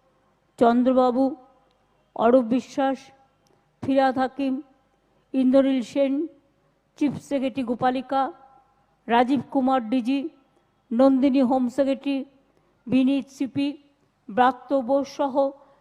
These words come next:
মিত্র চ্যাটার্জি সহ, আমি শান্তনু সহ আইএনসি এর যে টিম গান করেছে তাদের সকলকে, প্রেস মিডিয়া সহ সকলকেই আজকের এই দিনে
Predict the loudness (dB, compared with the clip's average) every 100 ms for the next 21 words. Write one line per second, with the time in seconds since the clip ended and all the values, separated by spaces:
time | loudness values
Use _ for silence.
0 | _ -6 -6 -4 -6 -2 -2 -2 -4 -2
1 | -8 -2 0 2 0 -4 -20 _ _ _
2 | _ -6 -4 -4 -2 -2 -2 -2 -2 0
3 | -4 -8 _ _ _ -2 0 2 -2 -4
4 | -16 _ _ _ _ _ -2 0 2 0
5 | -4 -8 -4 -6 -6 -8 -6 -4 -4 -4
6 | -4 -4 -4 -8 -10 -14 _ _ _ _
7 | _ -6 -4 -6 -8 -10 -4 -6 -4 -12
8 | -12 _ _ _ _ -6 -6 -4 -6 -4
9 | -4 -6 -6 -6 -6 -8 -18 _ _ _
10 | _ -8 -6 -4 -6 -6 -10 -10 _ _
11 | _ -8 -8 -8 -12 -8 -8 -8 -10 -10
12 | -12